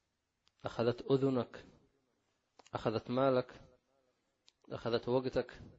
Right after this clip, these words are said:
أخذت ليلك، نهارك، صحتك، وهي ليست معبودتك،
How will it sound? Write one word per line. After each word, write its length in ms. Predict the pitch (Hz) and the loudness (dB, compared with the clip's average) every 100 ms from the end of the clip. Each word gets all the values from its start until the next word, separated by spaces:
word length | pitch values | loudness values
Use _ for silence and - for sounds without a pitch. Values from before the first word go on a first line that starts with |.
| _ _ _ _ _ _ _ - _ - | _ _ _ _ _ _ _ -20 _ -6
أخذت 380 | 113 123 113 120 | 0 0 0 4
ليلك، 400 | 127 135 127 - - | 6 6 4 0 -20
نهارك، 720 | - 113 107 127 131 123 - - - _ _ | -14 -10 2 6 6 4 -2 -20 -20 _ _
صحتك، 640 | - 139 - 113 120 - - _ _ _ _ _ _ _ _ _ _ _ - | 0 0 2 0 0 -2 -18 _ _ _ _ _ _ _ _ _ _ _ -8
وهي 200 | 117 120 | 0 0
ليست 480 | 120 151 160 143 - | 2 2 2 0 0
معبودتك، 680 | 123 107 120 120 110 107 | -2 0 0 0 0 -4